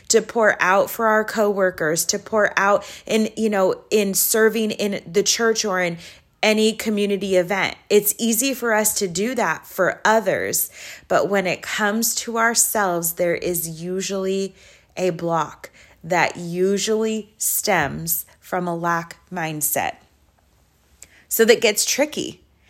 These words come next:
It gets tricky because we see that it,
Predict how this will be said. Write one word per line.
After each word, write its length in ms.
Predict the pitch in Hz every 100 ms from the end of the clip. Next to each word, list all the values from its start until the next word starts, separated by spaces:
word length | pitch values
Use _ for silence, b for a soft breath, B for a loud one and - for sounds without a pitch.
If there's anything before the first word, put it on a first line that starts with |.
| B B B
It 80 | 247
gets 360 | - 202 -
tricky 400 | - - 311 277
because 600 | 202 208 226 220 220 214 - B B B B B _
we 260 | - 196 226
see 580 | - - 294 339 392 392
that 260 | 214 214 208
it, 320 | 202 - -